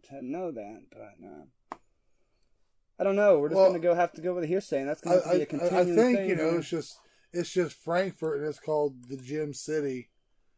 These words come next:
Speaker 2: Um, why it's called that, I don't actually know, or actually really care, which is
Speaker 1: No.
Speaker 2: probably what a lot of people
Speaker 1: <laughs>
Speaker 2: are thinking.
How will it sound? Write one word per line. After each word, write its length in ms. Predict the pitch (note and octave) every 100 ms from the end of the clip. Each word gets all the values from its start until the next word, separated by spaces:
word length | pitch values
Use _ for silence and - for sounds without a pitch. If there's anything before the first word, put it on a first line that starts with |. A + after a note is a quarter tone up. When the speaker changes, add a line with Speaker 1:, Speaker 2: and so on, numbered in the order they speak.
| _ _ _ _
Speaker 2:
Um, 600 | - C3+ B2+ B2 A#2+ A#2 G2 _ _ _ _ _ _ _ _ _ _ -
why 400 | D3+ D3+ F3 G3
it's 160 | G3+ -
called 280 | F#3+ G3+ F#3
that, 180 | G3 D3+
I 100 | D3
don't 200 | C3 A#2
actually 360 | A2+ - A#2 A#2+
know, 400 | D3 E3+ E3+ - _ _ _ _ _ _ _ _ _ _ _ _ _ _ _ _ _ _ _ _ _ _ _ _ _ _ _ _ -
or 300 | F3 D#3+ D3+
actually 420 | F#3 F3+ - D3+
really 400 | D3+ D3+ C3+ - _ _ - -
care, 440 | B3+ B3 F3 E3+ F3
which 160 | E3+
is 120 | G3
Speaker 1:
No. 140 | G#3 G3
Speaker 2:
probably 260 | E3+ F#3+
what 80 | D#3
a 40 | D#3
lot 120 | E3
of 60 |
people 160 | D#3+ D#3+
Speaker 1:
<laughs> 40 |
Speaker 2:
are 60 | D3
thinking. 520 | - D#3 C#3+ D3+ D#3+